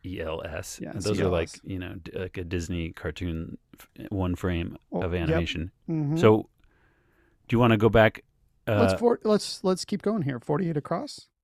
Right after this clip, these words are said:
Speaker 1: blank, blank, C.
Speaker 2: Cowboys group abbreviated.
Speaker 1: Oh.
Speaker 2: Um,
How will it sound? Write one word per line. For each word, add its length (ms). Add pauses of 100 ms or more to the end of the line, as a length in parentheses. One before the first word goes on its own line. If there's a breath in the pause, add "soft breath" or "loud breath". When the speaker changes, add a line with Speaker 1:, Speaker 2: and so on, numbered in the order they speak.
Speaker 1:
blank, 320
blank, 240
C. 480 (880)
Speaker 2:
Cowboys 800 (220)
group 320 (140)
abbreviated. 580 (800)
Speaker 1:
Oh. 420 (640)
Speaker 2:
Um, 760